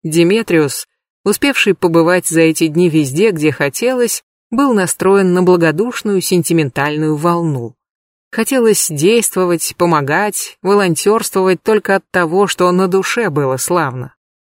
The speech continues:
Только от того, что сам он здесь, в этом городе, в котором почти всё время шёл дождь, ощущал себя счастливым и свободным. А тут соотечественники, у которых что-то приключилось, что-то такое странное,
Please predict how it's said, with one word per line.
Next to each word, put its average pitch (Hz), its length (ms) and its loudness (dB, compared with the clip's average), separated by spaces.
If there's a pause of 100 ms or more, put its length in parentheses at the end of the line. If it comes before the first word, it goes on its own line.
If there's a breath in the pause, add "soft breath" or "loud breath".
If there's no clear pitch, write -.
(320)
Только 240 360 0
от - 120 -6
того, 175 420 0
что 175 220 0
сам 214 420 -2
он 208 140 2
здесь, 175 400 0
в 170 60 -2
этом 175 320 2
городе, 160 420 2
в - 60 -6
котором 160 360 0
почти 165 400 -2
всё 170 220 -2
время 160 300 0
шёл 147 300 -2
дождь, 165 520 -2 (340)
ощущал 226 480 0
себя 160 320 0
счастливым 180 840 -2 (160)
и 190 100 -2
свободным. 147 800 -4 (680)
А 202 140 0
тут - 500 -8
соотечественники, 156 1160 -4
у 156 120 2
которых 175 420 0
что-то 175 360 -2
приключилось, 170 920 -2 (280)
что-то 165 340 -4
такое 160 380 0
странное, 165 680 -4